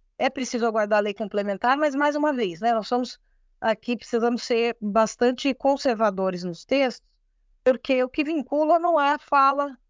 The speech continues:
né, do ministro, não é a fala do presidente, é efetivamente o texto. Então, portanto, nós estamos bastante preocupados aqui com esse tratamento e, e atentos também, né, na forma como isso vai, é, ser colocado aqui, é, no produto final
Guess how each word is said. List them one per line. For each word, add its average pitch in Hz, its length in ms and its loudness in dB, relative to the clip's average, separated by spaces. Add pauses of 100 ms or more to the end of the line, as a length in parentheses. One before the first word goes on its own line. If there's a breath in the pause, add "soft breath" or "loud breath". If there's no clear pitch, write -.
(300)
né, 247 200 2
do 202 180 -2
ministro, 208 560 -2
não 190 60 -2
é 175 60 2
a - 20 -6
fala 170 200 -2
do 170 60 -16
presidente, 233 640 -2
é 247 160 2
efetivamente 240 560 -2
o - 20 0
texto. - 400 -8 (360)
Então, 247 120 0
portanto, 262 460 2
nós 254 160 2
estamos 233 280 -2
bastante 226 380 -2
preocupados 214 720 0
aqui 202 260 -4
com 240 180 -2
esse 208 400 -6 (420)
tratamento 214 840 2
e, 214 160 -2
e 208 380 0
atentos 233 580 -2
também, 208 400 0 (460)
né, 214 160 2
na 226 100 0
forma 196 340 -2
como 214 220 -2
isso 190 300 -4
vai, 185 420 -2
é, 180 160 -2
ser 190 160 -8
colocado 180 580 -4
aqui, 185 380 -2 (320)
é, 185 460 -2
no 202 180 -2
produto 220 420 -2
final 202 500 -2